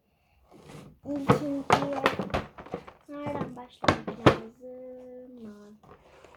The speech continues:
Lazım. Arkadaşlar, neyse ki yanımda bir makas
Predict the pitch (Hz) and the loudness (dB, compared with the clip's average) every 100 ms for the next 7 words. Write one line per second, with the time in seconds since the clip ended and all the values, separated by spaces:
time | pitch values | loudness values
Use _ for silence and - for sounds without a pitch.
0 | 233 240 269 285 285 285 285 277 269 - | -12 -8 -6 -4 -4 -2 -4 -6 -12 -14
1 | - - - - - 320 359 349 330 - | -14 -12 -12 -10 -8 -6 -2 -2 -2 -6
2 | 269 277 320 339 339 302 - 294 285 277 | -6 -2 0 0 -4 -10 -8 -6 -6 -6
3 | 277 269 269 262 277 | -8 -6 -8 -8 -12